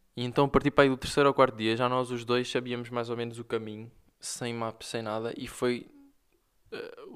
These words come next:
as melhores viagens que nós tivemos, se calhar, foram essas, porque nós andávamos, tipo, meio a deambular pelas ruelas e depois encontrávamos cenas giras. E é tipo: "Ah, yeah, isto é giro." Depois ias a ver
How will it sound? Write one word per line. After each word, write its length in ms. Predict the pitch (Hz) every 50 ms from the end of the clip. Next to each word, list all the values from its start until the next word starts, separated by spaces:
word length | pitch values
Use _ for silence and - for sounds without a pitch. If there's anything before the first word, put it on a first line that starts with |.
| - _ -
as 120 | 127 110
melhores 280 | 113 113 117 113 104 104
viagens 320 | 110 110 107 107 107 104
que 80 | - 110
nós 120 | 107 -
tivemos, 300 | - 113 107 107 113 107
se 60 | - -
calhar, 360 | 113 101 101 101 104 113 - _ _ _ _ _ _
foram 340 | _ - - 117 117 113 117
essas, 220 | 120 117 - 131 -
porque 180 | - 127 -
nós 160 | 131 131 127 127
andávamos, 560 | 131 131 131 131 127 127 131 - - - - _ _ _ - - _ _ _ _ _ _ - _ _ _ _ _ - - _ _ _ _ _ _ _
tipo, 260 | - 123 113 - 120
meio 220 | 123 123 123 123
a 40 | 120
deambular 580 | 117 117 120 117 117 110 107 107 104 104 104 104
pelas 360 | - - 110 104 107 107 101
ruelas 480 | - 104 110 110 107 107 113 120 117 120
e 20 |
depois 220 | 120 - 123 120
encontrávamos 460 | 123 117 117 117 117 117 117 113 110 -
cenas 240 | 117 117 117 113
giras. 280 | 113 120 110 107 104 104
E 60 | 110
é 40 | 107
tipo: 220 | - 113 - -
"Ah, 80 | 151 147
yeah, 160 | 143 139 127
isto 120 | 123 - 107
é 20 |
giro." 160 | 104 104 101 101
Depois 220 | - 110 104 98
ias 160 | 104 104 101
a 60 | 104
ver 280 | 95 104 110 110 -